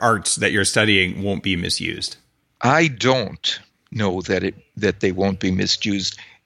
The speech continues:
Speaker 2: and it bothers me. So what I have done is to take steps to present this material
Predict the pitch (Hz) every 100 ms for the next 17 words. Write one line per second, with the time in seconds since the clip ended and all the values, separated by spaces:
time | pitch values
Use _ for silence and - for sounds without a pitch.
0 | - 120 117 107 - - 113 110 113 101
1 | 92 90 90 95 131 247 _ _ - -
2 | 139 123 160 294 - 170 151 131 107 127
3 | 135 131 113 - 120 - 147 143 - -
4 | 127 113 - - - - - 101 87 113
5 | 214 202 - - _ _ 92 98 95 -
6 | - - - _ _ - 110 - 120 98
7 | 95 87 85